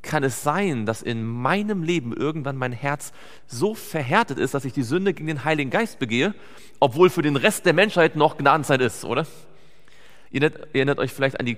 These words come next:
Kreuz-, äh, nicht die Kreuzigung, die Steinigung von Stephanus, wo eine Tür zuging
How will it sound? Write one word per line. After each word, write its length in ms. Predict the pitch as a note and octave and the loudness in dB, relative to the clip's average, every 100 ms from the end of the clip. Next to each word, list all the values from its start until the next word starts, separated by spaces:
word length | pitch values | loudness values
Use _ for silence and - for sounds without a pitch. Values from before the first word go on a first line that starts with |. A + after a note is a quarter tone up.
| - | -8
Kreuz-, 340 | - D3 D3 - | -4 -2 -2 -4
äh, 140 | A2+ | -4
nicht 240 | G#2 G2+ | -4 -8
die 60 | A2 | -10
Kreuzigung, 420 | - A2 G#2+ G#2 | -6 -6 -4 -8
die 80 | G2+ | -8
Steinigung 580 | - - C3 D3 C3+ C3 | -10 -2 0 0 -2 -4
von 180 | A#2+ G#2+ | -4 -6
Stephanus, 680 | - A2 - F#2+ - - - - - - - - - - - - - - | -2 -2 -2 -8 -10 -14 -14 -14 -14 -14 -14 -16 -16 -16 -16 -16 -16 -12
wo 640 | A2 B2+ B2+ B2 B2 - - - - | -2 2 4 2 -2 -14 -18 -18 -4
eine 280 | C3 B2 A#2 | 0 0 -4
Tür 360 | - G#3 F#3+ | -8 -2 -2
zuging 600 | - - C4 C#3 A2 E3+ | -2 -6 -4 0 0 -2